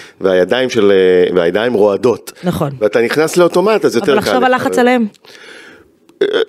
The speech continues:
Speaker 1: כן ולא,
Speaker 2: בבית,
Speaker 1: כי
Speaker 2: אחרי ששנה שעברה הם הפסידו את ה-, את הפלייאוף, בבית
Speaker 1: הלחץ
Speaker 2: שלהם,
Speaker 1: עליהם,
Speaker 2: הלחץ
Speaker 1: מצד
Speaker 2: עליהם.
Speaker 1: שני, אה,
Speaker 2: מכבי עשתה את שלה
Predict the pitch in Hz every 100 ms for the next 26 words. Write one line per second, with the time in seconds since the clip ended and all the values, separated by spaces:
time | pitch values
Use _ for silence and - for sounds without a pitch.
0 | - _ _ - 156 160 185 208 233 262
1 | 254 262 254 294 - 190 269 185 180 -
2 | - - 226 226 233 214 208 202 208 196
3 | - 294 240 240 220 - 208 214 208 196
4 | 202 214 202 190 - - - - _ -
5 | 147 113 135 151 233 247 247 110 110 165
6 | - 294 285 285 220 180 180 170 165 165
7 | - - - - - - _ - 98 95
8 | 90 90 90 87 87 320 427 - - -
9 | 311